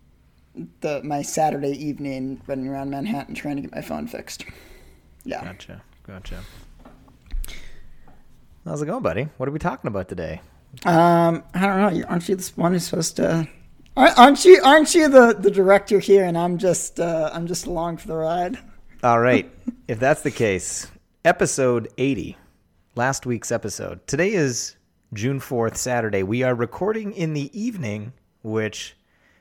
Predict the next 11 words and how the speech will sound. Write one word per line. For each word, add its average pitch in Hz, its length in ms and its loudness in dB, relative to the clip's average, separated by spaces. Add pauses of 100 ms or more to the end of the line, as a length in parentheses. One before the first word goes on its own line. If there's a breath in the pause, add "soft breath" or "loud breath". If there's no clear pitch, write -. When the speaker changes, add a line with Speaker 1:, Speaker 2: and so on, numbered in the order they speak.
(200)
Speaker 2:
typically 123 720 -2 (180)
is 104 180 -10
not 123 220 -4
the - 60 -14
case. 104 300 -6
I - 40 0
don't 196 160 -2
think 185 160 -6
we've 135 240 -2
ever 151 640 -2
re-, 117 140 -4